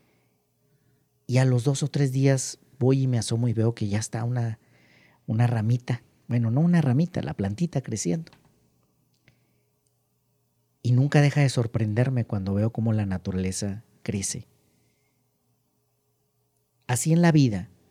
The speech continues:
las personas podemos ser como una semillita de frijol, una semillita de níspero, una semillita de ciruelo. Nuestra vida, nuestros proyectos, y a veces vamos a tardar un poquito más, un poquito menos, pero cada uno somos distintos.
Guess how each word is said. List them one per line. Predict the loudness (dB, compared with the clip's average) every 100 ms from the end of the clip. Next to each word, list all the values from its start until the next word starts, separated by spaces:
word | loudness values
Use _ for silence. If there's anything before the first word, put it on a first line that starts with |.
| _ _ _ _ _ _ _ _ _ _
las | -2 0
personas | 0 0 0 0 0
podemos | 2 2 2
ser | 0 -2 -2
como | -2
una | 0 0
semillita | 0 0 2 0 0 0
de | 2
frijol, | 0 -4 -4 -2 0 0
una | 0 -2
semillita | -4 -2 -2 -4 -4 -4
de | -2
níspero, | 0 0 -2 -2 -4 -2
una | -4
semillita | -4 -4 -6 -6 -8 -8 -8 -8 -10 -14 _ -8
de | -8
ciruelo. | -6 -4 -2 -2 -6 -12 _ _ _ _ _ _ -20 _ _ _ _ _ _ _ _ _
Nuestra | 0 0 0 0
vida, | 4 6 6
nuestros | 4 0 -6
proyectos, | -4 -2 2 0 2 -2 -2 -8 _ -8
y | 2
a | 4
veces | 4 2
vamos | 2 2 2
a | 0
tardar | 0 2 2
un | 2
poquito | 0 -2 0 2
más, | 2 0 -2
un |
poquito | -2 0 0 0
menos, | 0 0 0
pero | -2 0
cada | 0 0
uno | 0 0
somos | 0 0
distintos. | 0 -2 0 -2 -2 -10 -14